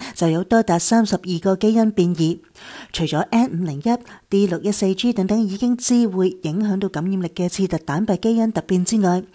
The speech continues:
Omicron 亦都有好多刺突蛋白基因嘅突變，係以前冇喺其他嘅病毒株之中發現嘅。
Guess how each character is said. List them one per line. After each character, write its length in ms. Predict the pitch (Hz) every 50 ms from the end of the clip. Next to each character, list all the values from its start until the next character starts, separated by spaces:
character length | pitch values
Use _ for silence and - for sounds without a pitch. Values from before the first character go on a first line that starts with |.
| - - - 262 -
Omicron 480 | - 202 202 190 170 - 151 151 151
亦 100 | 160 175 180
都 180 | - - 262
有 120 | 262 226 202
好 200 | 208 - 170 185
多 180 | 180 247 254
刺 240 | 254 254 - 208 196
突 140 | 196 - 170
蛋 260 | - - - 135 175
白 140 | 208 - 165
基 180 | 165 - 196 190
因 160 | 196 196 190
嘅 100 | 190 170
突 100 | - 143 -
變， 280 | - 156 160 170 - - _ - - - - - - - -
係 180 | - 208 202 180 -
以 160 | 208 208 226
前 200 | 214 - 190 147
冇 160 | 139 147 165 208
喺 20 | 233
其 140 | - 160
他 100 | 156 185
嘅 160 | 220 - 202 180
病 380 | 185 - 185 175 175 175 180
毒 80 | 180 214 202
株 240 | - - - 240 240
之 80 | 226 -
中 180 | - 262 240
發 140 | 220 - 170 -
現 180 | 175 160 156
嘅。 200 | 151 170 175 185